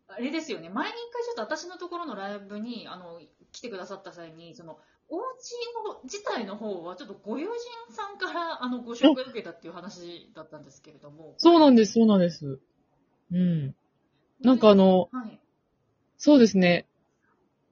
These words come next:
Speaker 2: たまたま私が、まあ、場所を探していてというか、住む場所を探しているときに、その友人が、まあ、今住んでる場所引っ越しするから代わりに住むみたいな感じで、
Speaker 1: はい。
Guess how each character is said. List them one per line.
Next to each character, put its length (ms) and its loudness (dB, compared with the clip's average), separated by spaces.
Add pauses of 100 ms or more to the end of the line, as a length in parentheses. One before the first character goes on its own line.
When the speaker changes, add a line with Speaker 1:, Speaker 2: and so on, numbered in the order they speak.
(140)
Speaker 2:
た 100 8
ま 120 8
た 100 8
ま 140 10
私 320 4
が、 340 6
ま 140 6
あ、 80 8
場 160 6
所 180 4
を 60 6
探 260 2
し 60 -8
て 100 0
い 60 2
て 100 2
と 120 -2
い 40 2
う 80 0
か、 220 4
住 180 0
む 80 4
場 140 0
所 220 2
を 120 -2
探 240 -2
し 60 -10
て 80 6
い 20 8
る 60 6
と 100 -2
き 160 2
に、 320 2 (400)
そ 100 -2
の 140 6
友 160 6
人 240 4
が、 360 4
ま 240 4
あ、 80 -6 (260)
今 180 6
住 180 2
ん 40 4
で 100 6
る 80 6
場 100 0
所 140 -8
引 120 -4
っ 40 -20 (100)
越 140 0
し 20 -8
す 120 -2
る 100 2
か 140 4
ら 100 6
代 160 4
わ 100 8
り 120 6
に 80 4
住 180 2
む 140 4
み 100 -2
た 80 0
い 60 2
な 100 0
感 220 -4
じ 120 -2
で、 320 2 (140)
Speaker 1:
は 160 -20
い。 40 -20